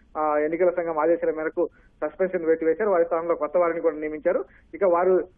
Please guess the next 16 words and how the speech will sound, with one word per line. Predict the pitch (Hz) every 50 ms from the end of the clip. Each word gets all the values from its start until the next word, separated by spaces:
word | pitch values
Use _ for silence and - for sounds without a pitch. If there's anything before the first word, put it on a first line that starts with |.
| _ - 170
ఎన్నికల | 156 160 196 208 208 220 208
రోజున | 202 196 185 190 185 180
చేసినటువంటి | 185 180 180 180 175 165 180 170 170 170 175 165
అరాచకాలు, | 139 143 160 180 190 185 185 180 190 175 175 185 190 185
ఆ, | 156 151 156 165
ఆ | 160 151 151 143 147
ఎమ్మెల్యే | 151 156 151 165 185 190 190 196 185
పిన్నెల్లి | 190 180 175 185 180 165
చేసినటువంటి | 170 165 175 170 165 156 147 160
అరాచకాలకు | 170 170 185 170 175 170 170 170 185 180 - _ - _ _ _ -
పోలీసు | 185 208 233 226 214 208
యంత్రాంగం | 196 175 165 165 170 185 185 185 180 185 175 165
ఎలా, | 156 160 165 180 175 165 - - - - _ _ -
ఆ, | 160 156 151
వత్తాసు | 139 151 151 - 220 208 - 190
పలికింది, | 185 190 175 180 180 180 180 175 185 185 185